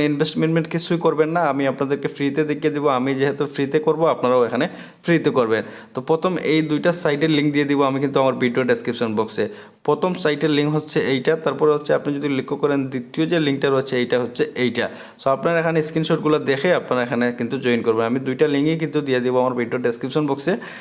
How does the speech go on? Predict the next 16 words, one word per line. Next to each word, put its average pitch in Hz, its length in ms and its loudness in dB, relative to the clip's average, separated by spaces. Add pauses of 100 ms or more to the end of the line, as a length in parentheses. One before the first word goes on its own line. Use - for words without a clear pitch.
(220)
Then 160 180 2
ওই 175 140 0
লিঙ্কে 175 240 0
যখন 170 220 2
ক্লিক 156 200 -4
করবেন, 160 260 2
সরাসরি 147 360 0
Telegram-এ 131 480 0
এরকম 123 260 2
একটা 123 200 -2
পোস্টে 120 260 -4 (120)
আপনাকে 123 240 -2 (100)
নিয়ে 110 180 0
আসা 107 180 -4
হবে। 104 160 0 (400)
তো 151 60 0